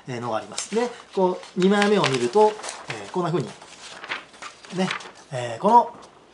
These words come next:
えー、この許可証のえー、有効期限とか載ってます。で、これがですね、えー、必ず、えー、これちょっとぼ-、まあ、今日ホッチキスしてないですけど、まあ、留めてでもいいですね。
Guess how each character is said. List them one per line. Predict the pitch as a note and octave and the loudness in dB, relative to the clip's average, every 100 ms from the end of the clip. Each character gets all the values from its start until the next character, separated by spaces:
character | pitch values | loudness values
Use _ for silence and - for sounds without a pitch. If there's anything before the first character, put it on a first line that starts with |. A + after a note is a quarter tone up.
| - | -10
え | A#2+ A2 | -8 -8
ー、 | |
こ | B2 | 2
の | A#3+ C4+ B3+ - _ - | 6 6 2 -10 _ -10
許 | - G#3+ | -2 2
可 | A3 | 2
証 | - G#3+ | 4 2
の | C4+ C#4 - - - | 2 0 -2 -20 -10
え | B2+ A#2+ A2+ A2 G#2+ | -6 -4 -4 -6 -4
ー、 | A#2+ | -4
有 | C#3 | -2
効 | D3+ | -2
期 | D#3 | -2
限 | C3+ A2+ | -6 -6
と | G3+ | -4
か | D#3 - | -2 -4
載 | C#3 | -6
っ | C3 | -6
て | |
ま | A2+ | -6
す。 | - - - - - | -6 -6 -8 -8 -2
で、 | |
こ | C4 | 2
れ | C#4 | 4
が | C4 | 4
で | G3+ | 2
す | C3+ | 0
ね、 | B2+ G#2 - - - | -4 -6 -10 -12 -6
え | C#3 C3 | -4 2
ー、 | F#3 F#3+ F#3+ | 6 8 6
必 | |
ず、 | F#3 F#3 - - - | 4 2 0 -10 -2
え | C#3 C#3 | 0 0
ー、 | C#3+ | 0
こ | |
れ | F#3+ | 0
ち | |
ょ | G3+ | 0
っ | D3+ | 0
と | |
ぼ-、 | G3+ - | -2 0
ま | F#3 | 0
あ、 | |
今 | - | 2
日 | F#3+ - - | 2 0 -2
ホ | G3 | -2
ッ | |
チ | - | -2
キ | C#3 | -4
ス | |
し | - | -2
て | |
な | E3 | -2
い | |
で | C3 | -2
す | |
け | D3+ | 0
ど、 | |
ま | F3 | 2
あ、 | |
留 | G#3 | 4
め | D3 | 2
て | B2 | 0
で | G#2+ | -4
も | G#2+ | -2
い | |
い | |
で | - | -2
す | |
ね。 | G3+ | -2